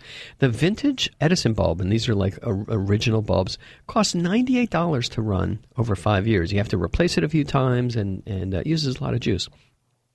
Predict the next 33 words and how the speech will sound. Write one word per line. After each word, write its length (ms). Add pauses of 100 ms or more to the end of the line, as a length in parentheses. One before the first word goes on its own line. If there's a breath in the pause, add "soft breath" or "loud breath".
(280)
The 80
ordinary 560
bulb 460 (260 loud breath)
with 120
a 40
halogen 640
insert, 480
and 120
these 160
are 60
pretty 260
common. 460
It's 240
a 20
company 300
called 180
EcoSmart 640
makes 240
them. 120
They're 100
pretty 180
cheap, 280
a 40 (120)
dollar 280
sixty-two 520
a 40
bulb. 320 (460 loud breath)
Costs 240
fifty-six 680
dollars 400
over 180
five 320
years. 300